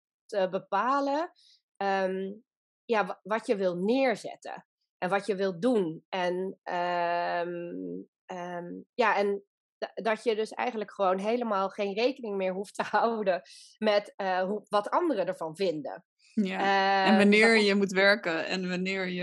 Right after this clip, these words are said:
Speaker 1: Dat
Speaker 2: het ding
Speaker 1: ook.
Speaker 2: moet doen. Ja.
Speaker 1: Ja,
Speaker 2: Ja.
Speaker 1: dus ook uiteraard de flexibiliteit, hoewel daar komen we misschien straks ook nog wel op. Die eerste maand bleek ook gewoon, ondernemen is ook gewoon keihard werken.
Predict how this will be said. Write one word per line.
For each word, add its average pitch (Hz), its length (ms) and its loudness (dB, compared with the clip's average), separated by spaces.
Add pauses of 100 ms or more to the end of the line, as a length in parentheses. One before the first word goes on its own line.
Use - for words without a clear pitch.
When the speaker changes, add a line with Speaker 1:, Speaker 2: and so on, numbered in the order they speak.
Speaker 1:
Dat 180 200 4
Speaker 2:
het 185 100 0
ding 339 160 6
Speaker 1:
ook. 330 120 4
Speaker 2:
moet 185 120 -2
doen. 196 280 0
Ja. 196 420 -4
Speaker 1:
Ja, 285 360 4
Speaker 2:
Ja. 196 180 4
Speaker 1:
dus - 120 2
ook 302 320 2
uiteraard 254 640 2
de 262 60 -2
flexibiliteit, 247 920 -2
hoewel 240 280 0
daar 240 120 -4
komen 220 260 -2
we 220 60 -6
misschien 233 260 -10
straks - 260 -6
ook 233 160 2
nog 220 140 -2
wel 190 160 2
op. 190 340 2
Die 202 140 -12
eerste 202 340 -4
maand 180 480 -2
bleek 185 360 0
ook 185 240 0
gewoon, 175 320 0
ondernemen 190 500 0
is 175 80 -8
ook 156 180 -6
gewoon 185 240 -4 (140)
keihard 262 680 4
werken. 302 600 0